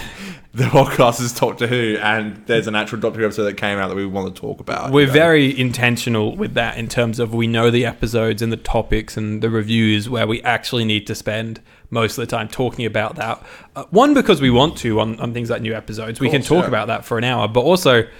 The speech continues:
Speaker 2: you know, new audiences, like we said, they gravitate towards something 'cause they wanna hear about Doctor Who. And then it's only once they're familiar with you, maybe listen to, like,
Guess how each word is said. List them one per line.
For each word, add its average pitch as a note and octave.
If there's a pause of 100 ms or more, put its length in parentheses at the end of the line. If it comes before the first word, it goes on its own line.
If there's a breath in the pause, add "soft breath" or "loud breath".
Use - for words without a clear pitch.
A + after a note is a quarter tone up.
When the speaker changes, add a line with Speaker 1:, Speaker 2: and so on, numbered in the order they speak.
(540 loud breath)
Speaker 2:
you B2+
know, A#2
new B2
audiences, B2
like A#2
we A2+
said, A#2 (1040 soft breath)
they B2+
gravitate B2
towards A#2
something A#2
'cause A#2
they A#2
wanna A2+
hear A#2
about A2+
Doctor A2+
Who. A#2 (420 soft breath)
And B2+
then A#2
it's A#2+ (760)
only C#3
once A#2+
they're A2
familiar B2
with A#2+
you, A#2+
maybe B2
listen C3+
to, B2+
like, C3+